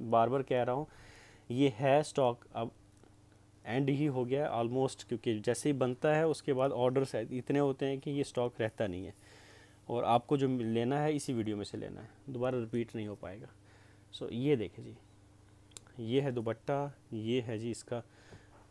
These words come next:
कलर and डिज़ाइन, ये आपके सामने। और आर्टिकल नंबर है ये एट। मैं थोड़ा पास से भी आपको दिखा दूँ, तो ये देखिए,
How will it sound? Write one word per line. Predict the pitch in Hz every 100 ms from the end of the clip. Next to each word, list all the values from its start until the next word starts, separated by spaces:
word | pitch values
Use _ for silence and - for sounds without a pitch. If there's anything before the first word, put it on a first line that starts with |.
| - - - 127
कलर | 123 120 131 147 117
and | 104 113 110
डिज़ाइन, | 123 107 104 90 120 - -
ये | 117
आपके | 107 - -
सामने। | - 113 110 107 120 - - - - - -
और | 117 104 120
आर्टिकल | 104 107 - 139
नंबर | 131 127 123
है | 120
ये | 120 -
एट। | 107 147 170 - - - - - -
मैं | 127 117
थोड़ा | 110
पास | 104 117 123
से | -
भी | 151
आपको | 147 165
दिखा | 147 - 151
दूँ, | 151 190
तो | -
ये | 101 95
देखिए, | 101 -